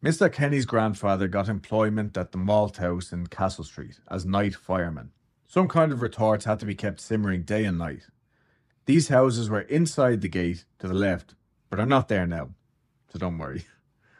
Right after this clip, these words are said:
Kenny may as may not have heard any queer stories about,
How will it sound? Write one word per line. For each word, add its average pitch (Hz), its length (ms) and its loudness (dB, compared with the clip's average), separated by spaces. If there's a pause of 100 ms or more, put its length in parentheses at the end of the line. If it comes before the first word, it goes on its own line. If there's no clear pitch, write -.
(360)
Kenny 190 240 4
may 147 320 6
as 120 220 -2
may 120 220 0
not 98 240 0
have 95 160 -4
heard 101 240 -2
any 131 180 2
queer 110 320 0
stories 92 500 -4
about, 90 380 -4